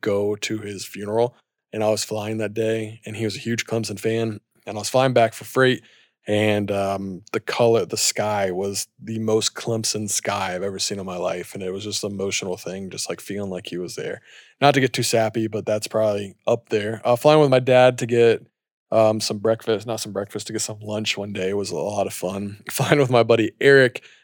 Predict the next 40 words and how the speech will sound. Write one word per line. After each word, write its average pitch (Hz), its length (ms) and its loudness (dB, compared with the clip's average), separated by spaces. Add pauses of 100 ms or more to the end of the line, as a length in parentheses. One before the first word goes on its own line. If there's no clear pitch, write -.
(120)
was 110 160 -6
awesome 107 380 2
because 104 400 -2
he 117 80 0
didn't 107 200 0
shut 101 180 -4
the 98 60 -18
door 101 260 0
hard 104 200 -2
enough, 101 360 -4
and 95 180 -6
I 95 40 -6
made 98 180 -4
a 95 40 -8
turn 104 320 -4
and 98 120 -6
his 98 80 -10
door 95 260 -2
opened, 95 300 -4
and 98 420 -8
the 101 100 -4
scared 101 540 -2
look 98 220 -6
on 92 100 -2
his 92 140 -4
face 95 360 -4
was 92 340 -4 (100)
priceless 95 680 -4
and 101 160 -10
probably 98 320 -2
the 92 80 -10
best 92 240 -6
thing 98 140 -8
that's 98 180 -10
ever 87 140 -4
happened. 92 440 -8 (240)
<laughs> - 560 -12
And 117 140 0
of 113 120 -2
course, 120 380 4